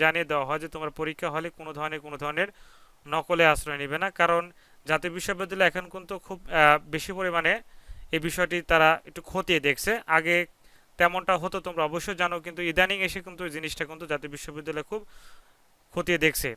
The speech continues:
এই কারণে আমরা বলবো তোমার পরীক্ষা হলে কোনো ধরনের এ ধরনের অপরাধমূলক কাজ কোনো ধরনের করার চেষ্টা করবে না। এবং আমরা দেখতে পাচ্ছি যে শাস্তি ধারাও শাস্তি ক থেকে ঘ পর্যন্ত, তোমাদেরকে আমি এগুলো বিষয় কিন্তু আগে জানিয়ে দিয়েছি। তো এই ছিল আজকের এই ভিডিও।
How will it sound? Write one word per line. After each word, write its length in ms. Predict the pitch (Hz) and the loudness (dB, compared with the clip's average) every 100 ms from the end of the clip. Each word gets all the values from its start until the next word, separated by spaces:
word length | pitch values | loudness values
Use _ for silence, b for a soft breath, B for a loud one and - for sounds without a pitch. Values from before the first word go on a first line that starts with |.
| - 170 | -6 -2
এই 80 | 170 | 2
কারণে 220 | 185 196 202 | 2 4 2
আমরা 140 | 196 190 | 2 0
বলবো 140 | 185 190 | 0 -2
তোমার 160 | 185 175 170 | -4 -4 -2
পরীক্ষা 240 | 165 - | -4 -4
হলে 100 | 175 165 | -6 -6
কোনো 120 | 165 156 | -6 -2
ধরনের 260 | 170 165 165 - 165 | 0 0 -2 -4 -4
এ 20 | |
ধরনের 240 | 156 156 147 | -4 -2 -2
অপরাধমূলক 460 | 139 151 143 147 143 | -2 -4 -4 -8 -2
কাজ 100 | 143 - | -4 -4
কোনো 100 | 151 151 | -10 -10
ধরনের 200 | 160 156 | -10 -6
করার 160 | 151 151 | -4 -4
চেষ্টা 180 | 165 - 165 | -6 -8 -6
করবে 200 | 170 175 | -4 0
না। 60 | 196 214 b b b b b 156 | 0 0 b b b b b -2
এবং 140 | 160 165 | 0 0
আমরা 140 | 165 160 | 0 2
দেখতে 180 | 160 180 | 0 0
পাচ্ছি 180 | 180 180 | -2 -4
যে 60 | 190 - | -6 -2
শাস্তি 260 | 170 - 175 160 | -4 -4 -4 0
ধারাও 220 | 160 175 - | 2 0 -2
শাস্তি 320 | 151 - 151 113 - - b b b _ - | -6 -6 -8 -8 -14 -20 b b b _ -2
ক 20 | 170 196 | 0 0
থেকে 160 | 190 165 | -2 2
ঘ 20 | 156 - | 2 2
পর্যন্ত, 340 | 185 170 185 190 190 | -2 -4 -6 -6 -8
তোমাদেরকে 320 | 175 165 160 175 | -6 -6 -4 -4
আমি 80 | 170 | -4
এগুলো 140 | 165 165 | -4 -4
বিষয় 180 | 170 180 | -6 -8
কিন্তু 140 | 190 160 | 0 2
আগে 160 | 143 160 151 | 4 0 0
জানিয়ে 220 | 147 139 135 | 0 -2 -4
দিয়েছি। 280 | 135 160 214 - b b b b - | -6 -6 -8 -10 b b b b -2
তো 80 | 165 165 170 | 2 2 2
এই 60 | 170 - | 2 2
ছিল 120 | 185 170 | 4 4
আজকের 280 | - - 185 | 4 0 0
এই 60 | 185 160 | 0 -2
ভিডিও। 220 | 170 | -2